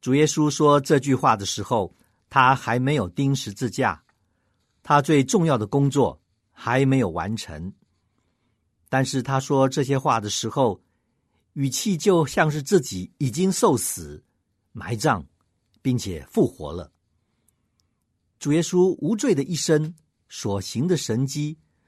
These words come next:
所受过的苦楚和死亡，以及之后的复活等等，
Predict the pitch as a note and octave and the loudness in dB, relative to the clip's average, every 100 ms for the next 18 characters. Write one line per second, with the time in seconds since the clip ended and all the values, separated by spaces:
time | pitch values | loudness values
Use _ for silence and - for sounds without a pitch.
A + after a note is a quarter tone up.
0 | _ - C#3+ C3 C3 A#3 F#3 F#3 D#3+ - | _ -4 2 2 4 4 4 4 0 -2
1 | E3 G#3 - G#2 - - C3+ - - F#2+ | -4 -4 -4 -6 -8 -4 -2 -2 -4 -4
2 | E2 G2 C3 _ _ _ _ - B2+ C3+ | -4 -4 -8 _ _ _ _ -4 -2 0
3 | D#3 G#3+ G3+ G3 D#3 C3+ A#3 C3 C3 C3+ | 0 0 2 4 2 2 0 2 2 2
4 | B2+ C#3+ G2 | 0 0 -2